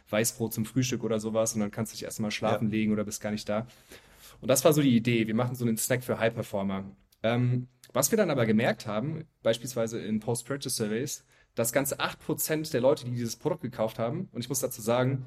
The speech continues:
Speaker 1: das Produkt ging ziemlich durch die Decke, und zwar stärker durch die Decke, als wir uns das eigentlich erhofft hatten. Ähm,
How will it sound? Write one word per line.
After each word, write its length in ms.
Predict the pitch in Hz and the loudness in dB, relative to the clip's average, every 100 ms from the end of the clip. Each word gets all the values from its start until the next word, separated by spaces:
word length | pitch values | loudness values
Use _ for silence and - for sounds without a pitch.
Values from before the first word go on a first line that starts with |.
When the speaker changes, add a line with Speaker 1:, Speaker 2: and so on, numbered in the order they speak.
| - | -8
Speaker 1:
das 160 | 117 - | -8 -4
Produkt 300 | 123 139 - | -2 -2 0
ging 160 | 110 | 0
ziemlich 240 | - 139 127 | 0 -2 0
durch 160 | 120 | -2
die 80 | - | -2
Decke, 260 | 127 123 98 | -2 -2 -6
und 140 | 98 | -6
zwar 240 | - 107 104 | -4 -2 0
stärker 440 | - - 139 139 | 0 2 2 2
durch 180 | 123 - | -4 -4
die 40 | |
Decke, 220 | 120 117 | -4 -2
als 180 | 87 107 | -4 -4
wir 60 | 110 | -4
uns 100 | 107 | -4
das 140 | - | -4
eigentlich 300 | 80 110 208 | -4 -2 -2
erhofft 220 | 107 110 | -4 -4
hatten. 240 | 110 113 110 - - - - - - _ 110 | -6 -6 -8 -10 -20 -20 -20 -20 -20 _ -2
Ähm, 380 | 113 110 110 | 2 2 0